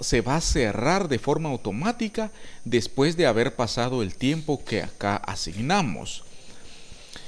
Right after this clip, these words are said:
¿Por qué razón es importante esta operación? Ya que, eh, se da el caso de que muchas veces, eh,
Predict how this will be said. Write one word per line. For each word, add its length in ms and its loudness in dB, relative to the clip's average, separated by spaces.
¿Por 160 4
qué 120 4
razón 340 2
es 140 2
importante 800 0
esta 240 -2
operación? 680 0
Ya 260 2
que, 360 2
eh, 80 0
se 180 4
da 100 4
el 140 0
caso 360 0
de 160 0
que 140 -4
muchas 400 0
veces, 560 2
eh, 480 0